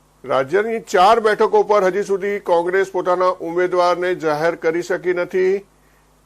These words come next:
જેને લઈને પણ વિચાર મંથન થઈ શકે છે.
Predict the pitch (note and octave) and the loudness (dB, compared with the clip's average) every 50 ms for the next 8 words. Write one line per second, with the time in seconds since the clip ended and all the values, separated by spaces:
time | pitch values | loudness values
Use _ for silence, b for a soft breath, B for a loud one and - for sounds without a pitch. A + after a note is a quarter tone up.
0 | - - - C#3 C#3+ C#3+ F3+ - D3+ D3+ D3+ D3+ D#3+ - D#3+ E3 E3 D#3+ D#3+ D#3 | -20 -14 -8 -6 -4 -2 0 0 0 0 2 0 0 0 0 0 0 -2 -4 -4
1 | D#3 F3 E3+ E3 E3 E3+ E3+ D#3+ F3 E3+ E3 D#3+ F3 E3+ D#3+ F#3 F3 D3+ E3+ F3 | -2 -2 -2 0 -2 -4 -4 -4 -4 -4 -4 -4 -6 -6 -4 -6 -6 -4 -4 -6
2 | E3 E3 F#3 F3+ F#3 F#3 F3 | -4 -2 -2 -2 -2 -4 -6